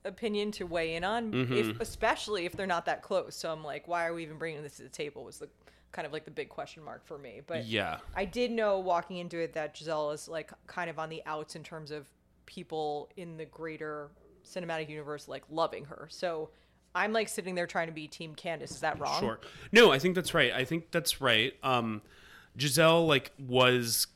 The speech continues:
Speaker 2: kind of, her and Karen were, like, probably the first two breakout stars of this particular franchise
Speaker 1: Right.
Speaker 2: early on. And I think actually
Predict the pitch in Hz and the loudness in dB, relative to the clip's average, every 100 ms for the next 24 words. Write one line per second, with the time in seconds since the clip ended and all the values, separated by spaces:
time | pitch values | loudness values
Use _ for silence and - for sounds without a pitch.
0 | - - 135 127 123 127 123 113 107 - | -10 -2 4 4 4 4 4 2 -6 -12
1 | - - - - - - - - - - | -14 -12 -10 -12 -16 -20 -20 -20 -10 4
2 | 151 170 160 127 123 123 131 127 117 113 | 6 6 4 2 4 4 2 0 -2 0
3 | 101 - - 113 110 113 107 - - - | -2 -6 -2 -2 0 -2 -4 -8 -12 -4
4 | 107 101 - - 120 110 101 - 107 104 | -2 -2 -4 -4 -2 -2 -4 -4 -2 0
5 | 120 107 - - 110 95 98 104 104 101 | 0 -2 -2 -4 -2 -2 -2 -4 -6 -8
6 | 101 107 - - 107 - 113 110 113 117 | -8 -10 -14 -6 -4 -4 -6 -6 -6 -6
7 | - 135 139 139 151 160 175 147 - - | -4 -4 -4 -4 -4 -6 -6 -8 -10 -20
8 | - - 117 113 101 104 110 127 - _ | -8 0 2 2 2 0 -2 -6 -12 _
9 | _ _ _ _ _ _ _ - - - | _ _ _ _ _ _ _ -12 -12 -2
10 | 120 120 113 110 104 - - - - _ | 2 4 4 2 -2 -6 -10 -20 -20 _
11 | _ - - - 107 135 131 - - 98 | _ -20 -16 -4 -2 0 -2 -4 -4 -2
12 | - 123 117 110 | -2 0 2 0